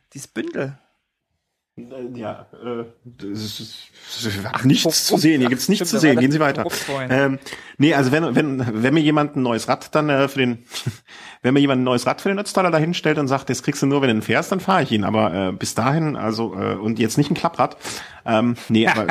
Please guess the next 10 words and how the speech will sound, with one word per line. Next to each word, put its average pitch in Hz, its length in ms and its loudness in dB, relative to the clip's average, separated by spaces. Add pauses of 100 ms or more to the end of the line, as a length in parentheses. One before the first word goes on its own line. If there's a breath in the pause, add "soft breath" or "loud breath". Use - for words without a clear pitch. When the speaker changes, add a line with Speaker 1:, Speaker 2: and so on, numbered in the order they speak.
Speaker 2:
äh, 101 180 0
für 131 120 -2
mich 127 200 0
kommt's 131 180 -2
noch 127 80 2
nicht 123 100 0
in 117 100 2
Frage. 151 400 0 (800 loud breath)
Ähm, 123 440 2
und, 113 400 0